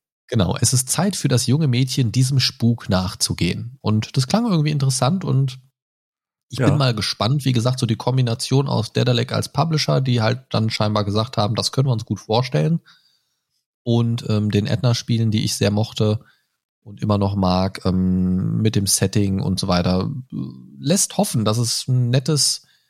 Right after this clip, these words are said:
Speaker 1: Ding ist, wo man mal schön wieder reinzocken kann. Und,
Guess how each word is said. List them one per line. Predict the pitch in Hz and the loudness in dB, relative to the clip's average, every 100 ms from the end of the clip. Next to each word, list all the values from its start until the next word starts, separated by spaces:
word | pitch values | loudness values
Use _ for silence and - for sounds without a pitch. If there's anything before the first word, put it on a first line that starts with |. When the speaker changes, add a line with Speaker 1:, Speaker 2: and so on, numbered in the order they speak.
| _ _ - | _ _ 0
Speaker 1:
Ding | 135 | 2
ist, | 147 135 127 - 139 131 127 | 2 0 0 -4 -8 -12 -14
wo | - 131 | -4 0
man | 131 | 2
mal | 117 113 113 | 2 2 0
schön | - 127 123 | 2 2 2
wieder | 117 110 110 98 | 2 2 0 0
reinzocken | 98 110 127 - 131 92 | 0 2 0 -2 -2 -2
kann. | - 92 156 | 0 0 0
Und, | 160 113 113 117 - | 0 0 0 -4 -8